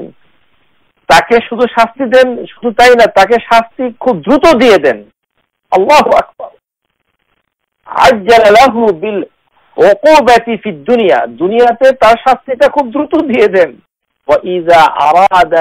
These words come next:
বিআবদি শাররান, আর যদি আল্লাহ সুবহানাহু ওয়া তাআলা চান কোন ব্যক্তির খারাপ করার জন্য, এই যে আল্লাহ সুবহানাহু ওয়া তাআলা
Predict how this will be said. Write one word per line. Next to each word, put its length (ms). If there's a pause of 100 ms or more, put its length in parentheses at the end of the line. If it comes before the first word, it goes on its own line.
বিআবদি 640 (200)
শাররান, 580 (760)
আর 220 (160)
যদি 300 (1500)
আল্লাহ 380
সুবহানাহু 340
ওয়া 80
তাআলা 200 (100)
চান 220 (220)
কোন 120 (220)
ব্যক্তির 440 (200)
খারাপ 320 (120)
করার 280
জন্য, 200 (520)
এই 80
যে 200
আল্লাহ 300
সুবহানাহু 420
ওয়া 140
তাআলা 220